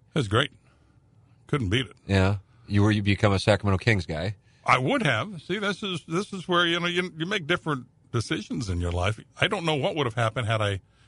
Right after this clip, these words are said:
Speaker 1: said, "No, I think I'd rather stay in Sacramento." It turns out the next year, they got the rights to Kings basketball.
Speaker 2: Oh, wow.
Speaker 1: We televised it. I think there's every chance I would have done play-by-play with the Kings and been in that area to this day.
Speaker 2: Huh.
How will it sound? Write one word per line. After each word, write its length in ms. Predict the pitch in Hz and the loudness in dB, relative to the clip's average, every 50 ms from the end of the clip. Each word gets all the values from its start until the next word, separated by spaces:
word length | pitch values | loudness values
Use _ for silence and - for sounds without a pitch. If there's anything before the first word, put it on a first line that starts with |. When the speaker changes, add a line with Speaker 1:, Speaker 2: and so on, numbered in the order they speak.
| _ | _
Speaker 1:
said, 260 | _ - 131 120 117 139 | _ -2 0 0 0 2
"No, 120 | 190 196 | 0 2
I 120 | 190 175 156 | 2 2 0
think 180 | 156 165 139 | 0 -2 -2
I'd 100 | 139 120 | -2 0
rather 220 | 123 123 117 110 95 | 0 0 0 0 -4
stay 240 | - - 117 101 98 | -6 -4 -4 -2 -2
in 120 | 92 90 | -4 -4
Sacramento." 600 | 92 - 92 90 85 - 98 110 - 285 - - _ _ _ _ _ - - _ - | -4 -4 -4 -4 -4 -4 -6 -6 -4 -6 -8 -10 _ _ _ _ _ -20 -20 _ -8
It 100 | 113 - | -8 0
turns 260 | - 143 127 117 104 | 2 2 2 4 4
out 160 | 120 120 127 - | 2 2 2 0
the 80 | 110 | -2
next 300 | 104 104 104 - - - | 0 0 -2 -2 -6 -8
year, 400 | 147 190 208 135 - - 185 170 - _ _ _ _ _ _ _ _ _ _ | -6 -4 -2 0 0 -2 -2 -4 -10 _ _ _ _ _ _ _ _ _ _
they 80 | 113 107 | 0 2
got 180 | 110 117 107 - | 2 2 0 0
the 80 | 101 | -2
rights 260 | 98 104 110 107 - - | 0 0 0 0 -2 -8
to 60 | 98 | -10
Kings 300 | - - 127 113 104 92 | -6 -4 -2 -2 -2 -2
basketball. 640 | 98 110 120 120 113 - - 101 - - - - - _ _ _ _ _ _ _ - | 0 -2 -2 -2 -2 -6 -12 -14 -16 -18 -20 -20 -20 _ _ _ _ _ _ _ 0
Speaker 2:
Oh, 120 | 113 113 123 | 2 2 4
wow. 160 | 107 92 107 | 4 4 4
Speaker 1:
We 80 | 120 131 - | 4 4 2
televised 460 | - 160 170 123 95 87 - - - | 2 2 2 0 -4 -8 -12 -14 -18
it. 60 | - _ _ _ - - | -20 _ _ _ -8 -4
I 100 | 110 107 | -2 -2
think 220 | 98 107 107 101 98 | 0 0 -2 -2 -2
there's 180 | 101 95 90 | -4 0 0
every 220 | 104 110 113 113 92 | 0 0 0 -2 -4
chance 320 | - - 95 101 110 - | -2 -2 0 0 0 0
I 80 | 101 98 | -2 -2
would 100 | 98 98 | -2 -2
have 100 | 98 90 | -2 -2
done 120 | 90 90 | -4 -4
play-by-play 720 | - - 92 90 87 90 87 - - 95 90 104 131 135 - _ - - - - - - | -2 -2 -2 -2 -2 -2 -4 -4 -2 -2 -2 -2 -2 -4 -10 _ -20 -20 -20 -20 -6 -6
with 140 | 107 - - | -6 -6 -6
the 60 | - | -12
Kings 460 | - - 180 175 143 139 151 156 160 | -4 -2 0 0 0 0 -2 -4 -6
and 360 | - 120 101 98 92 92 90 | -4 -2 0 0 0 0 0
been 140 | 87 107 104 | 0 2 2
in 100 | 101 98 | 2 2
that 180 | 98 95 92 92 | 2 0 0 0
area 420 | 90 87 87 85 87 92 101 104 - | -2 -2 -2 -2 -2 -2 -4 -4 -6
to 100 | - 104 | -6 -6
this 160 | 92 92 87 104 | -4 -4 -6 -4
day. 220 | 107 131 160 120 - _ _ _ _ _ _ _ _ _ | -4 -4 -4 -4 -8 _ _ _ _ _ _ _ _ _
Speaker 2:
Huh. 360 | _ - - 196 214 151 | _ -4 -2 2 2 2